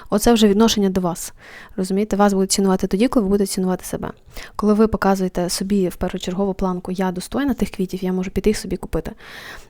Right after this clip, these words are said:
Розумієте? М, я хочу, щоб мені там чоловік купував якісь певні речі. Класно, ви собі можете це придбати? Ви можете на себе не, там, не заощаджувати на собі? Ви себе цінуєте? А наскільки ви цінуєте себе? Подивіться на цей момент теж. Тому що,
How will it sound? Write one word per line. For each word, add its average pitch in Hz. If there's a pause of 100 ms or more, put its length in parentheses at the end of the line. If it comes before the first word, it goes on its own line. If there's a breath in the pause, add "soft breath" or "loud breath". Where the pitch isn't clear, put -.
(140)
Розумієте? 185 (400 soft breath)
М, 190 (220)
я 208
хочу, 214
щоб 196
мені 190
там 180
чоловік 185
купував 180
якісь 180
певні 180
речі. - (300 loud breath)
Класно, 185
ви 196
собі 170
можете 247
це 208
придбати? - (500 loud breath)
Ви 202
можете 254
на 202
себе 196
не, 190
там, 185
не 190
заощаджувати 185
на 180
собі? 196
Ви 202
себе 180
цінуєте? 247
А 185
наскільки -
ви 180
цінуєте -
себе? - (460 loud breath)
Подивіться 214
на 196
цей 180
момент 175
теж. -
Тому 196
що, 190